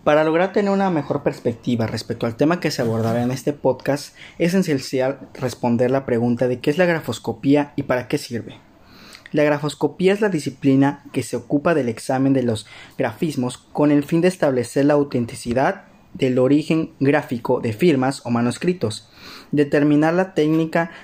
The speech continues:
de la falsificación e identificar al autor de la misma. A los expertos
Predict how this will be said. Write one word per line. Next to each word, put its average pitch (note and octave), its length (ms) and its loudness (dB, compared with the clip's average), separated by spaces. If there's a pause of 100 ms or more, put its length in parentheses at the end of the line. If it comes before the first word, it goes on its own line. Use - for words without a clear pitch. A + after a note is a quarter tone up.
(140)
de C3+ 80 2
la A#2+ 120 2
falsificación B2+ 1000 -2
e C3+ 140 0
identificar A2+ 680 -4
al C#3 140 2
autor A2+ 340 -2
de A2+ 80 0
la G#2+ 80 0
misma. A2 400 -6 (1600)
A C3 120 0
los A#2+ 180 0
expertos A#2+ 800 -2